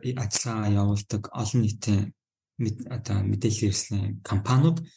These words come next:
хуулийн дагуу нэг мэгт тухайн хэргийн талаар мэдээлэл өгөх үүрэгтэй байдаг. Тэр компаниуд одоо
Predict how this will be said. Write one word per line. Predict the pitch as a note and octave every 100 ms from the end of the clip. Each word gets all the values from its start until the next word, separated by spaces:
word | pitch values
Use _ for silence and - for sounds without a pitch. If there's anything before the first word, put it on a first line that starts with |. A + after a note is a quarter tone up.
| _ _ _ _ B2+
хуулийн | B2+ C3 A2+
дагуу | G#2 A2 G#2+
нэг | G#2+ A2+ -
мэгт | A2+ G#2 - - -
тухайн | G2+ - C3 C3 B2+ C3
хэргийн | - - G#2+
талаар | G2+ G2+ G2+
мэдээлэл | G2+ G2+ A2 G#2+
өгөх | - -
үүрэгтэй | A2+ C#3 C3+ - F#2+
байдаг. | - - - - _ _ -
Тэр | -
компаниуд | - A#2 B2+ A#2+
одоо | A2 A2+